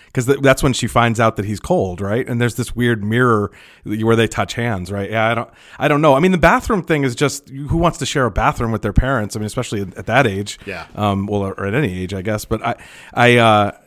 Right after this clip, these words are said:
Speaker 1: yeah, I don't know about the, the hands touching at the diner, um, at all. Like that, Rox, you have any, any, uh, <laughs> insights about that?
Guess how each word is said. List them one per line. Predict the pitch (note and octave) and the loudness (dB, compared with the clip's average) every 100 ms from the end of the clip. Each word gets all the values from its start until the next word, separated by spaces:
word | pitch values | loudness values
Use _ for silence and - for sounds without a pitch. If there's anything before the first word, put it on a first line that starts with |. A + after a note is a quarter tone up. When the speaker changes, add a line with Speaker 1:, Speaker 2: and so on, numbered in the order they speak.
| - | -8
Speaker 1:
yeah, | A#2+ E3 C#3+ | 2 4 6
I | |
don't | F#3+ | 4
know | D#3+ F#3+ | 2 0
about | A2+ G2+ | 0 -4
the, | G2+ | -6
the | F#2 F#2+ | -6 -2
hands | B2 C#3 | -2 -2
touching | - A#2 A#2 | -2 -2 -2
at | G#2 - | -4 -6
the | |
diner, | F2+ G#2+ A#2 G2+ F#2 A2 | -2 0 2 0 -4 -8
um, | A2 G2 F#2+ G#2 | -4 -4 -4 -4
at | |
all. | G#2+ G#2 F2 F2 _ | 0 0 0 -10 _
Like | G#2 F#2+ | -16 -8
that, | A#2+ | -8
Rox, | G#2+ A2+ A#2 - | -6 -2 -2 -2
you | |
have | C3 | -6
any, | C#3+ C#3 C#3 | -4 -4 -4
any, | C3 C3 | -4 -2
uh, | C3 - | -2 -4
<laughs> | |
insights | - B2 - - - - | -6 -6 -4 -4 -6 -6
about | - B2+ | -4 -4
that? | - D3+ | -2 -4